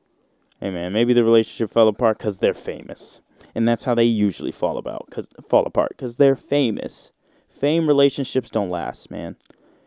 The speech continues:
If you're famous, don't date a, don't date a not famous person. I mean, date a, date a not famous person. Don't date a famous person, because it's gonna crumble.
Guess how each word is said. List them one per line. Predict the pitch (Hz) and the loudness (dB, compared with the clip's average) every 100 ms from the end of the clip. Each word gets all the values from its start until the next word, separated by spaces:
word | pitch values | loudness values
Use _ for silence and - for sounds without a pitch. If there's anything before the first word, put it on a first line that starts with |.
| _ _ | _ _
If | 123 - | -6 4
you're | 165 | 4
famous, | - 170 175 175 - - _ - | 4 0 0 -2 -4 -16 _ 0
don't | 139 - | 0 2
date | 135 135 | 4 6
a, | 120 - _ _ | 4 2 _ _
don't | - 127 - 120 | 0 0 0 0
date | 120 117 - - | 2 2 -2 -2
a | 110 104 101 98 _ _ _ _ _ _ - | 2 2 2 -4 _ _ _ _ _ _ -4
not | 117 - | -4 -2
famous | 107 87 - | -6 -8 -8
person. | - - - _ _ - | -10 -10 -14 _ _ 0
I | |
mean, | 123 117 | 2 4
date | 107 123 | 4 6
a, | 127 - - | 4 0 -2
date | 120 156 - - | 4 4 4 0
a | 117 | 0
not | 101 90 - | 0 -2 -6
famous | 92 62 - | -8 -8 -10
person. | - 50 - - _ _ _ | -8 -8 -8 -18 _ _ _
Don't | 110 110 113 | 0 0 2
date | 104 98 - | 2 2 -2
a | 98 95 98 _ _ _ _ _ _ _ _ _ _ _ - _ | 0 0 -4 _ _ _ _ _ _ _ _ _ _ _ -20 _
famous | - 82 65 | -6 -6 -8
person, | - - - - _ _ _ - | -10 -12 -12 -20 _ _ _ -14
because | 104 110 98 95 - - _ _ | -6 0 0 0 -6 -20 _ _
it's | _ | _
gonna | 90 101 | -4 0
crumble. | - 160 185 | 4 4 2